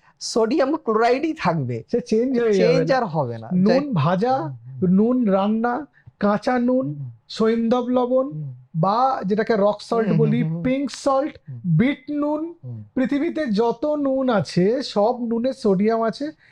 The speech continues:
Speaker 2: এবং ডাব্লিউএইচও একটা ক্লিয়ার কাট গাইডলাইন দিয়ে দিয়েছে আমাদের সারা দিনের নুন, মানে, salt consumption should be less than five grams,
Speaker 1: হুম।
Speaker 2: যার মধ্যে সোডিয়াম দু গ্রামের কম থাকতে হবে।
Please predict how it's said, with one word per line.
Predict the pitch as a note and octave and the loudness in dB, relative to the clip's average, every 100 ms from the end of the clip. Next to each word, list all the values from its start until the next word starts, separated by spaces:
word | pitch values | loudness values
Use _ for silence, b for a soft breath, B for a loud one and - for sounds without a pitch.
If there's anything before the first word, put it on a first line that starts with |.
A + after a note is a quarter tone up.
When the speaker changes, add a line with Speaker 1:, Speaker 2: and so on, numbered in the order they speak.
| b | b
Speaker 2:
এবং | G#3 A#3 A3 | 0 2 2
ডাব্লিউএইচও | E3+ F3 G#3+ A#3 B3 | 2 2 2 2 0
একটা | A#3+ B3+ | 0 -2
ক্লিয়ার | B3+ F3+ F3+ B3+ | -4 0 2 2
কাট | - C#4+ F3+ | 0 -2 0
গাইডলাইন | E3+ F3 G#3+ A3+ | 0 0 0 2
দিয়ে | A3+ A#3+ | 0 0
দিয়েছে | B3 B3+ C4 | 0 0 0
আমাদের | A#3+ B3+ | 2 0
সারা | - F3 F#3+ | 0 0 2
দিনের | G3+ A#3+ C4+ B B B _ _ _ _ | 2 2 0 B B B _ _ _ _
নুন, | F3 F3 A3+ D4+ C#4+ G#3 | 6 8 8 4 0 -2
মানে, | F3 F3 - | 0 0 0
salt | A#3 C#4 - A#3+ | 0 0 0 2
consumption | A3 A3+ A3 - A#3+ | 2 2 0 0 -2
should | G#3+ G#3+ F#3 | 2 2 4
be | G#3+ | 4
less | F3 G#3 F#3+ | 6 4 2
than | A#3 A3 | 0 0
five | - F3+ G#3 | 2 2 0
grams, | G3+ B3 D#4 | 0 -2 -2
Speaker 1:
হুম। | E3 C#3+ | -2 0
Speaker 2:
যার | E3+ E3+ | 0 0
মধ্যে | G3+ | 0
সোডিয়াম | G#3+ - F#3+ A3 B3+ | -2 0 2 2 2
দু | A3 F3 | 2 4
গ্রামের | E3 F#3 G3 | 2 2 0
কম | F#3+ D#3+ D3 | 0 0 2
থাকতে | D3 D3 D3+ | 0 0 -4
হবে। | - | -4